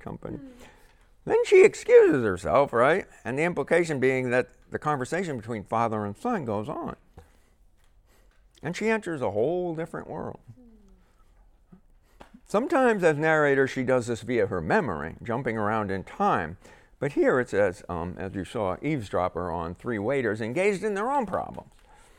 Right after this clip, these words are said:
Speaker 1: And through her, we enter a completely different dialogue. Totally unexpected, I think, and also a good example,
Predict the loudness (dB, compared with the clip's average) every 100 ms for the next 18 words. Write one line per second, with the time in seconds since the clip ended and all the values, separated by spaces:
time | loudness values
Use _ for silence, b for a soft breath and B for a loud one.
0 | b b b b b b -12 -10 -8 0
1 | 4 4 0 -8 b b 0 4 4 4
2 | 0 -2 -2 -2 -2 -4 -6 -12 -8 -6
3 | -2 -4 -4 -6 -8 -12 -12 -10 -8 -6
4 | -6 -8 -10 -20 B B -2 0 0 0
5 | -2 -6 -6 -6 -4 0 2 2 -2 -8
6 | -10 -14 b b -6 -2 -4 -2 -4 -4
7 | -4 -4 -6 -8 -6 -6 -8